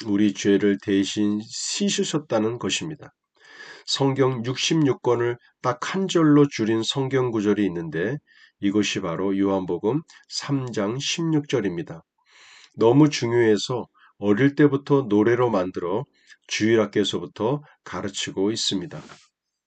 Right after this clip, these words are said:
우리는 다 우리 죄 때문에 심판을 받아 멸망을 받을 수밖에 없지만 예수님께서는 이 죄의 빚을 대신 갚으시려고 십자가에 달려 돌아가셨습니다.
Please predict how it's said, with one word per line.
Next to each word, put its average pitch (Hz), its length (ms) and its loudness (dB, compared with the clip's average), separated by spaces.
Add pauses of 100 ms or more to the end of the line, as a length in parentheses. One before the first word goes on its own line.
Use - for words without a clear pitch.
(840)
우리는 123 420 2
다 113 260 0
우리 131 260 -2
죄 117 320 2
때문에 120 380 0
심판을 135 580 -2
받아 95 400 -4 (320)
멸망을 101 640 2
받을 95 280 -6
수밖에 - 440 -4
없지만 90 540 -6 (600)
예수님께서는 127 960 2
이 131 200 -10
죄의 117 400 0
빚을 107 460 -4
대신 117 560 0
갚으시려고 107 960 -4 (300)
십자가에 117 640 -2
달려 90 560 -6
돌아가셨습니다. 98 960 -6